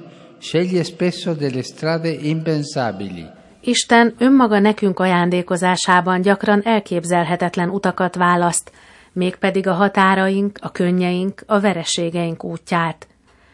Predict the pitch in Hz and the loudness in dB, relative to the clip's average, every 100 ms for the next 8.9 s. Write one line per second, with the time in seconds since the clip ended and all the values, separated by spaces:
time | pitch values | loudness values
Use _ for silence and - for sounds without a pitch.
0 | _ _ _ _ 277 277 254 214 202 - | _ _ _ _ 2 2 0 -2 -2 -2
1 | 196 190 190 185 180 233 214 - 180 180 | -2 0 0 0 -2 -4 -4 -2 -4 -4
2 | 180 185 175 175 175 175 170 170 - 180 | -4 -2 0 0 0 0 -2 -4 -2 -2
3 | 175 175 170 - _ _ _ 190 - - | 0 -2 -4 -12 _ _ _ -6 -4 -2
4 | 240 208 185 165 175 - 196 190 190 175 | 2 2 2 0 -4 -2 -4 -2 -4 -2
5 | 175 185 202 190 180 180 185 175 175 185 | -4 0 0 0 -2 -2 0 0 -2 -2
6 | 185 180 180 175 175 175 175 - - - | -2 0 0 0 0 0 -4 -16 -20 -20
7 | - 220 240 233 220 170 - 190 175 185 | -4 -2 -2 0 0 0 -4 -4 -2 0
8 | 180 170 - 170 190 190 185 190 202 | 0 0 -2 -2 2 4 4 4 0